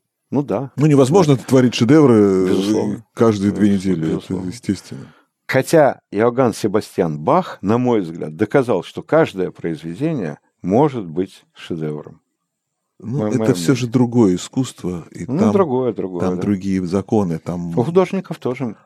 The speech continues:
Speaker 1: кажется.
Speaker 2: А з-, в поэзии ведь очень много зависит именно от удачи.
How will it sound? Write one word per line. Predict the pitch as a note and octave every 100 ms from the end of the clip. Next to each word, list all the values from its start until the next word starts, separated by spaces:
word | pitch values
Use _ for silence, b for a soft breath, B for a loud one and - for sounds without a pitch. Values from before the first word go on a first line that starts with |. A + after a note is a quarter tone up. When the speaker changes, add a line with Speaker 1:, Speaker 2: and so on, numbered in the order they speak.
| -
Speaker 1:
кажется. | F#2+ -
Speaker 2:
А | F#2+
з-, | F2+
в | A2+ E2+
поэзии | A#2+ B2+ B2 A2+
ведь | A2 -
очень | A2 - G#2+
много | G#2 F#2+
зависит | G2 G2+ G2 F#2+ F2+
именно | - G2 G2 G2
от | G2+
удачи. | G#2 F#2 C2+ - C#2